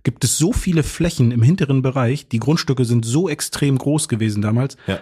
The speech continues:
Speaker 1: da kann ich locker im hinteren Bereich noch einige Mehrfamilienhäuser bauen
Speaker 2: Okay.
Speaker 1: und vergrößere die Fläche der Stadt einfach
Speaker 2: Ja, ja,
Speaker 1: nicht.
Speaker 2: ja,
Speaker 1: So,
Speaker 2: ja.
Speaker 1: das würde, würde überall noch funktionieren.
Speaker 2: Ja.
Speaker 1: Aber dafür müssten erstmal die Bebauungspläne angegriffen werden oder überarbeitet werden.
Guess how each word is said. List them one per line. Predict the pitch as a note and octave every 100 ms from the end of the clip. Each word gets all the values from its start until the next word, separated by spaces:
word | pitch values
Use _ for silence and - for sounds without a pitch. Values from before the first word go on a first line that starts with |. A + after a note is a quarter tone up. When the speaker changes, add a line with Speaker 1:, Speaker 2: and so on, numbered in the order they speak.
| -
Speaker 1:
da | A2+
kann | - D3+
ich | D#3 D#3 D3
locker | G#2+ C3+ - E3+ E3+
im | A2
hinteren | A2+ C#3+ - A#2+
Bereich | A2 A2+ B2+ -
noch | A#2 - _ -
einige | G#2+ B2+ B2
Mehrfamilienhäuser | G#2 A#2 - A#2 A#2 A2+ G#2+ A2+ A2
bauen | A#2 A2+ F2 F#2+
Speaker 2:
Okay. | F#2 C#3 -
Speaker 1:
und | D3
vergrößere | - A#2+ B2+ D3+ C#3+
die | C3
Fläche | - E3 C3
der | A#2
Stadt | - E3+
einfach | - G2+ A#2+
Speaker 2:
Ja, | C#3+
ja, | C#3+
Speaker 1:
nicht. | A#2
Speaker 2:
ja, | A2+
Speaker 1:
So, | B2
Speaker 2:
ja. | A#2+
Speaker 1:
das | A#2 B2+
würde, | C#3+ C#3 C3+
würde | C#3
überall | D#3+ F#3 F#3
noch | D#3
funktionieren. | D#3+ D#3 - E3 C3+ G2+ -
Speaker 2:
Ja. | G2+ - -
Speaker 1:
Aber | A#2 A#2+
dafür | C#3+ -
müssten | D3 D3 C#3
erstmal | C3+ D3 B2+
die |
Bebauungspläne | B2 A2+ F3+ F3 - - A#2+ A#2 A#2+
angegriffen | B2+ A#2+ A2+ A2+ - A2
werden | A2+ D#3 A#3+ - -
oder | B2 -
überarbeitet | C3 C3 B2+ B2+ B2 A#2
werden. | A#2 C#3+ G#3